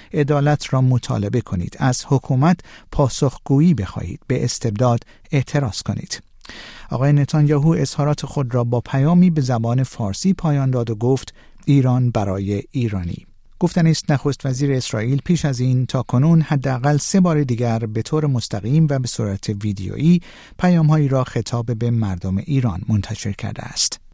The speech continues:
در خبر دیگر، محمد رضا عارف، معاون اول رئیس جمهوری اسلامی در ایران، می‌گوید مذاکرات مستقیم با آمریکا تحت شرایط مناسب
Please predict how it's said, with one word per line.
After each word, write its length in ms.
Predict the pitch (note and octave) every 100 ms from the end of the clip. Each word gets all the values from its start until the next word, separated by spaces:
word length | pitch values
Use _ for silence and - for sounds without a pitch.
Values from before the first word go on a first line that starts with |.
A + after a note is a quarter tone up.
| - _ -
در 100 | F#3+
خبر 240 | E3+ F#3 E3
دیگر، 440 | C#3 B2+ B2 A#2+
محمد 460 | B2+ B2 C3+ C3 B2+
رضا 180 | A#2+
عارف، 460 | C#3 B2+ B2 A#2+ -
معاون 440 | B2 A#2 A2 A#2+
اول 420 | A#2+ A#2+ A#2 A#2 B2
رئیس 280 | A#2 A2
جمهوری 400 | - A2 A#2 B2+
اسلامی 520 | A2+ - B2 D3+ F3 E3+
در 140 | D#3
ایران، 280 | D3 C#3+ C#3+
می‌گوید 420 | C3+ B2+ C#3+ D3+ - - -
مذاکرات 560 | E3+ D#3 D3+ - C#3+ C#3+
مستقیم 540 | C#3 B2+ - B2 C3
با 80 | A#2+
آمریکا 540 | - A2 A2+ - F3+ F3 - - -
تحت 440 | F3+ E3 - F3
شرایط 520 | E3 C#3+ A#2+ A2+ -
مناسب 580 | C3 A#2+ A2 F#2+ - G2